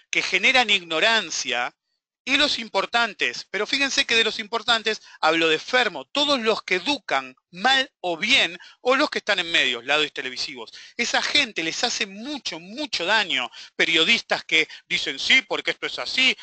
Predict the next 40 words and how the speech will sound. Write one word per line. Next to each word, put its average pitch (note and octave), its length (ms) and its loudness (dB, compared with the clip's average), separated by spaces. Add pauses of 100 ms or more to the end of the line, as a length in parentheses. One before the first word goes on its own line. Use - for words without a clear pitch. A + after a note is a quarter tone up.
(140)
El D3 140 0
otro F#3 240 2
día B3+ 180 6
un F3 120 -6
periodista D#3 360 2
de D#3 60 6
ámbito D3+ 260 -2
financiero D3+ 500 0
que D3 120 0
me C#3 100 0
sigue G#3+ 340 0
y D3+ 80 2
yo D3+ 200 0
lo C#3+ 100 0
sigo, A3 540 2 (240)
que C#3+ 120 0
ahora C#3 260 6
no C#3 100 -2
interactúa C#3 600 2
tanto C3+ 300 -4
conmigo, A3 560 2 (280)
en E3 140 0
una G#3 140 2
época E3+ 280 2
defendía D#3 460 2
a C#3 40 -4
Sturzenegger D#3 520 0
a C3 60 2
capa C3 240 -2
y C3+ 60 -2
espada, D#3 500 2 (160)
y C#3+ 80 0
ahora D#3 220 4
tomó E3+ 320 -2
conceptos F3 480 -4
míos G#3 360 -8
y D#3 80 -6
empezó D#3+ 640 -8
a A3+ 100 -4
decir F#3 760 -8